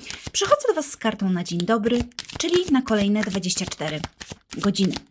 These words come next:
Karta ta jest przeznaczona na dwunastego listopada dwa tysiące dwudziestego piątego roku, ale pamiętajcie, że tak naprawdę są to czytania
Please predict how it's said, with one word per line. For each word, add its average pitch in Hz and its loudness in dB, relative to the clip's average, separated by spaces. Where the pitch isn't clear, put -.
Karta 240 0
ta 202 0
jest 180 -2
przeznaczona 185 0
na 160 -2
dwunastego 208 0
listopada 196 -2
dwa 190 0
tysiące 180 -2
dwudziestego 175 -4
piątego 185 -4
roku, 165 -4
ale 466 0
pamiętajcie, 226 4
że 202 -4
tak 190 -8
naprawdę 180 -2
są 233 -2
to 233 -2
czytania 196 -2